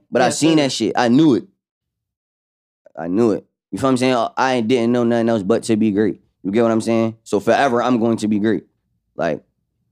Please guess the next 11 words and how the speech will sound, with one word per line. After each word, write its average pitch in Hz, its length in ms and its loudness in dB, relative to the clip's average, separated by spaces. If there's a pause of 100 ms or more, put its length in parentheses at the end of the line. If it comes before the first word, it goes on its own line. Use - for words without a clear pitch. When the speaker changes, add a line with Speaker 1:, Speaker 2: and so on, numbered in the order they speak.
(920)
Speaker 1:
forever. 98 580 -2 (720)
Speaker 2:
So 151 260 -2
what's 220 320 -2
a 190 100 0
daily, 160 500 -2
what's 208 300 -2
the 165 160 0
daily 139 460 0
life 131 280 -4
for 123 100 -12
you? 117 320 -10